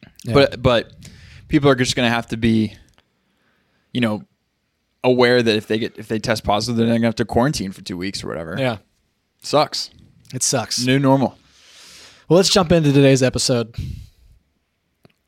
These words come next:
Speaker 1: We're gonna have to make a lot of assumptions here. I did not do any of this math.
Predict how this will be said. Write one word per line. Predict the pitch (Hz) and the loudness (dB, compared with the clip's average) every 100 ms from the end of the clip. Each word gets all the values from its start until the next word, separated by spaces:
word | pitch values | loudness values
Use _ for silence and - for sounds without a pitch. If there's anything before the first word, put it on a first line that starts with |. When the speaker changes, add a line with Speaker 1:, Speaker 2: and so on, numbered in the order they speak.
| _ _ _ - 156 | _ _ _ -2 4
Speaker 1:
We're | |
gonna | 170 | 4
have | 175 | 4
to | |
make | 175 147 | 4 6
a | |
lot | 139 139 | 6 4
of | |
assumptions | 123 135 113 120 110 | 4 2 0 -2 -4
here. | 117 113 107 - - - - _ - - | -2 0 -2 -6 -10 -20 -20 _ -20 -6
I | 147 156 | 2 4
did | 143 | 4
not | 143 131 | 4 4
do | 135 | 4
any | 135 | 6
of | 139 | 4
this | 139 127 | 4 4
math. | 107 104 - | 2 0 -4